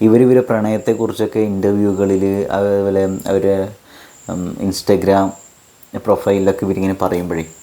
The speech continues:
വളരെ വൈകാരികമായിട്ട് സംസാരിക്കുന്ന പോലെ എനിക്ക് തോന്നിയിട്ടുണ്ട്.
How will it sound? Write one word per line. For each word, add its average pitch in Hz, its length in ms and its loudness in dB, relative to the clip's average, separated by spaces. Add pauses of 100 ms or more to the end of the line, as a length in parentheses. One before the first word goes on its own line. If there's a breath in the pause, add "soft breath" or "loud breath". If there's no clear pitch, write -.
(280)
വളരെ 95 220 0
വൈകാരികമായിട്ട് 101 640 2
സംസാരിക്കുന്ന 95 380 -2
പോലെ 92 140 -4
എനിക്ക് 90 160 -8
തോന്നിയിട്ടുണ്ട്. 82 440 -6